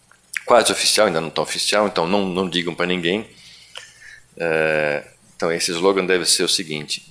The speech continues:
"Bridging communities to accelerate the great transition for planetary health." Qual que é a lógica disso aqui? Isso aqui, né, não saiu assim, né?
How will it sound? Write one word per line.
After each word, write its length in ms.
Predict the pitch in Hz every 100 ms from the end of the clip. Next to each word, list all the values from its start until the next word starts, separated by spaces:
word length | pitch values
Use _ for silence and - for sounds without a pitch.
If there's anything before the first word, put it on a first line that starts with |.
| -
"Bridging 460 | 127 131 120 127
communities 1120 | 117 - 92 98 120 131 - 131 - - - - - _
to 200 | - 104 -
accelerate 1080 | 90 - - 127 123 98 107 113 - - - -
the 120 | 90
great 420 | 90 104 127 -
transition 800 | - - 92 87 110 120 - 123 117
for 260 | - - 87
planetary 580 | - 110 101 - 90 80
health." 440 | 78 60 - - - - _ - _ - - _ _ _ _ _ _ _ _
Qual 160 | 98 101
que 100 | 117
é 40 |
a 20 |
lógica 460 | 104 98 87 - 85
disso 240 | 78 78
aqui? 200 | 71 -
Isso 200 | 98 -
aqui, 500 | - 117 120 104 82 - - - - - -
né, 300 | 78 87 90 95
não 260 | 87 107
saiu 380 | - 110 98 95
assim, 280 | 80 78 76 - -
né? 120 | -